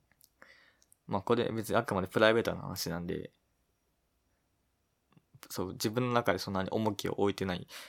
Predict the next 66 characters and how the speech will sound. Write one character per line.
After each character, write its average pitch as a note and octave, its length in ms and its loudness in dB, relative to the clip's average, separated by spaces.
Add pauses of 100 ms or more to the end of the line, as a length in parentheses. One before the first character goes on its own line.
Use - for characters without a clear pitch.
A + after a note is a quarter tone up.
(140)
改 A#2 180 4
善 A2+ 140 2
し - 80 -2
よ A2 60 2
う - 20 0
と - 80 -2
は F2 40 -6
思 F#2+ 100 -2
っ - 40 -14
て F2 100 -4
な F2 60 -4
い D#2+ 40 -6
ん D#2+ 40 -8
で E2+ 60 -8
す - 80 -6
け - 80 -2
ど、 E2+ 160 -6 (960)
え F2+ 280 -4
ー - 20 -12
っ - 40 -20 (140)
と、 F2 100 -4
ま A2 80 0
あ、 - 20 -2
仕 B2+ 140 4
事 E3 180 6
に E3+ 80 0
関 E3 160 6
し - 80 -2
て - 60 -2
は F2+ 60 -2
別 - 220 -2
か F2+ 100 2
な F2 120 0
っ - 40 -6
て - 60 -8
思 E2 160 -6
っ E2+ 40 -10
て - 100 -10
ま - 100 -6
し - 120 -8
て、 - 220 -6 (2000)
ま A2+ 60 -6
あ、 - 20 -6
性 A#2+ 200 2
格 A2 220 0
上 G#2+ 160 4
い A2 60 2
ろ A#2 100 0
ん A#2 100 -2
な A2+ 100 2
も A2+ 80 -2
の G2 80 0
に F#2 60 -4
手 - 140 -4
を G2 80 2
出 - 140 -2
し - 100 -4
た G2+ 120 -2
が G2 100 2
る - 200 -8
癖 G2+ 220 0
が - 140 -2
あ - 40 -2
る - 120 -6
ん E2 100 -8
で、 - 220 -4